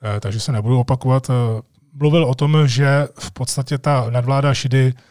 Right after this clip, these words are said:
a celkově ta ženská divize je vnímána,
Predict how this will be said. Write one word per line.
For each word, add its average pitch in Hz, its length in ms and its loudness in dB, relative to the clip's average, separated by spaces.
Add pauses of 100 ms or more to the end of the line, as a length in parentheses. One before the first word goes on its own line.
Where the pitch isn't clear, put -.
(160)
a 127 60 -14
celkově 135 320 0
ta 135 100 0
ženská 127 360 0
divize 127 300 2
je 131 480 2
vnímána, 120 680 0